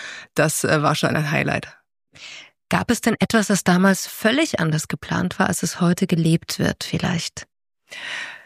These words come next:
Speaker 1: Eigentlich kaum. Also das Konzept funktionierte recht gut. Es hat sich natürlich nach der Zeit rauskristallisiert, welche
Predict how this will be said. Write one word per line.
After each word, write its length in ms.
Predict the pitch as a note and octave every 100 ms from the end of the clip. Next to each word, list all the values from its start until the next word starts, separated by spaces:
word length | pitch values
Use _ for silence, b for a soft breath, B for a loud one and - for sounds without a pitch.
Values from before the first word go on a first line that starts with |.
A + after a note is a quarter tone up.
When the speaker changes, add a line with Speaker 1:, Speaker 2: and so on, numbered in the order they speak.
| B _
Speaker 1:
Eigentlich 540 | - D#3+ F3 F3+ E3 -
kaum. 440 | - D#3+ C#3+ D3 -
Also 300 | D3 D3 D#3
das 200 | D3+ -
Konzept 540 | E3+ D3+ - E3 -
funktionierte 840 | - E3+ D#3+ E3+ D#3+ E3+ F#3 E3
recht 220 | D#3+ D3+ -
gut. 240 | G3+ G3
Es 160 | D#3+ E3
hat 180 | D#3+
sich 80 | E3+
natürlich 380 | E3 - D#3+ -
nach 160 | D#3 -
der 160 | D3+
Zeit 340 | - D3+ - D3+
rauskristallisiert, 760 | D#3+ - E3+ F3 D#3+ D#3+ D3
welche 360 | D#3 D#3 E3